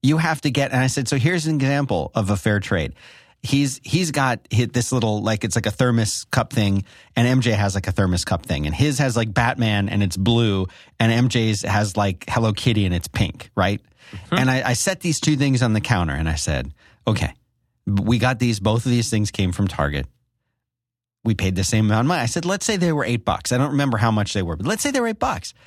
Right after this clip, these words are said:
Speaker 1: I said, "If, if you wanted to trade for M J 'cause you wanted the pink one and she wanted the blue one, that's a fair trade because they're worth the same amount of money and they each have the same, like, inherent value to them, you know?" I said, "But, like, this really cool,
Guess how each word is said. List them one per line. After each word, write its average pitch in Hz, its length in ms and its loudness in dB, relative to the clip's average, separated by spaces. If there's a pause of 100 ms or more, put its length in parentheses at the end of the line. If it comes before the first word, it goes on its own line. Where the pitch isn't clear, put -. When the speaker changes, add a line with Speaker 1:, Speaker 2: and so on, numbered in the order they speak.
(560)
Speaker 1:
I 151 40 0
said, 175 180 0
"If, 160 180 -4
if 147 200 -2
you 196 180 2
wanted 247 280 -2
to 165 60 -10
trade 156 520 -4 (100)
for - 140 -4
M 175 240 0
J 135 120 0
'cause 117 220 0
you 160 80 2
wanted 143 220 0
the - 80 -2
pink 160 260 0
one 110 100 2
and 107 120 0
she 127 140 0
wanted 110 200 2
the 107 80 -2
blue 190 220 0
one, 113 240 0 (200)
that's 240 240 0
a 320 60 0
fair 233 300 0
trade 180 400 -2
because 127 260 0
they're 131 100 2
worth 139 300 0
the 147 80 0
same 127 240 0
amount 110 220 2
of 104 80 2
money 156 260 0
and 123 100 0
they 117 100 0
each 135 280 -2
have 117 160 -2
the 110 60 0
same, 110 380 -2 (280)
like, 113 160 0 (160)
inherent 123 420 0
value 131 460 0
to 107 200 -2
them, 76 240 -4 (420)
you 120 100 4
know?" 110 240 2 (320)
I 139 60 0
said, 151 220 0
"But, 135 120 -4
like, 139 280 -2 (300)
this 123 520 -2 (220)
really 147 460 0
cool, 139 600 0